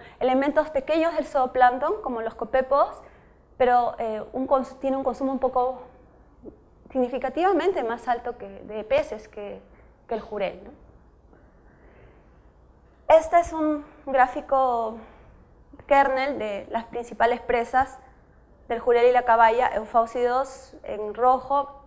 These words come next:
Pleuroncodes monodon o la múnida en azul y los engráulidos en verde. En el caso del jurel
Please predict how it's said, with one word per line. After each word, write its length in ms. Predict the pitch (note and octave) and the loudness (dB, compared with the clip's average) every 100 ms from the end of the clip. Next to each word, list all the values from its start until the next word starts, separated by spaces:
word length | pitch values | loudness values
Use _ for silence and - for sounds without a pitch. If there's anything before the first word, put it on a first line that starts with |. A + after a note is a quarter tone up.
| - | -2
Pleuroncodes 580 | A#3+ G#3+ A3 A3+ A#3+ A#3+ | 0 0 -2 2 2 0
monodon 380 | A#3+ A3+ A#3+ | -4 -4 -2
o 60 | C4+ | -2
la 120 | G#3 | -2
múnida 460 | G#3 A#3 B3 B3 A#3+ | -4 -4 -4 -4 -4
en 160 | A3 G#3+ | -4 -6
azul 500 | G3+ - - C#4+ E4 - - - - - | -8 -8 -6 -4 -4 -10 -20 -20 -10 0
y 80 | |
los 180 | D4+ D4+ | 2 2
engráulidos 640 | D4 C#4 C4 C4 C4+ C4+ | 0 2 4 4 2 0
en 120 | A#3 G3+ | -6 -2
verde. 340 | F3 - - - - - - - - _ - - | -4 -4 -12 -18 -20 -20 -20 -20 -20 _ -20 -8
En 200 | - C4 | 0 0
el 160 | C#4 C4+ | 0 2
caso 440 | - - - F#4 D4+ | 6 6 6 6 8
del 300 | B3+ A#3 A#3 | 6 2 -2
jurel 540 | - B3 B3+ D#4 - | 0 2 2 0 -6